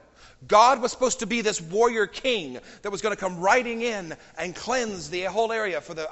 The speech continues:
house of Israel. That was their image of what their king was gonna be. Not this loving man who came forward to say, "It's not about laws, it's not about ritual, it's about what you do for the other."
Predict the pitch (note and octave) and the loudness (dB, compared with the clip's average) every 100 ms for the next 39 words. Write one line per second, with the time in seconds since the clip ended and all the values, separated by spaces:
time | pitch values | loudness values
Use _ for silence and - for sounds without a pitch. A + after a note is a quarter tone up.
0 | - - G3+ F#3+ G#3 D#3 D3 G#2 _ _ | -12 -10 -8 -6 -8 -6 -8 -8 _ _
1 | _ _ _ _ _ _ _ - F#3 B3 | _ _ _ _ _ _ _ -4 -4 -2
2 | B3+ F3 G#3+ G3 G#3+ G3+ F#3 D#3 G3 G3 | -6 -2 -4 -2 -4 -4 -4 -4 -4 -4
3 | F3+ - C4+ A3 E3 C#3 D3 C#3 B2 E2 | -8 -6 -6 -4 -6 -8 -8 -8 -10 -12
4 | _ _ _ _ _ _ _ _ _ _ | _ _ _ _ _ _ _ _ _ _
5 | _ C#3 G3+ A3 G3 E3 D3 D3 G3 F#3+ | _ -8 -8 -6 -8 -8 -8 0 2 2
6 | G#3 C#3 G3 - _ _ _ _ A#2+ C#3+ | -6 -8 -12 -16 _ _ _ _ -16 -2
7 | F#3+ G#3+ F#3 D#3+ E3 G3+ G3+ F#3+ G3 F#3 | 0 0 -2 -8 -14 -10 -10 -8 -10 -8
8 | F3 G3+ F3+ D#3 D#3 F3+ F3+ E3+ D#3 D#3 | -10 -10 -10 -10 -10 -8 -4 -6 -6 -2
9 | F3 E3 C#3 B2 - - - E3+ - G3+ | 0 2 0 -4 -12 -18 -12 -12 -2 2
10 | G3 F3 F3 D3 - - D#3+ C3 - - | 2 2 0 0 2 2 0 -4 -6 -14
11 | - G3+ F#3+ G3+ G#3+ A3+ G3+ F#3+ E3+ G3+ | -8 -4 -2 0 0 -2 -6 -6 -6 -6
12 | - F3+ E3 F#3 E3 B2+ | -6 -8 -6 -6 -6 -12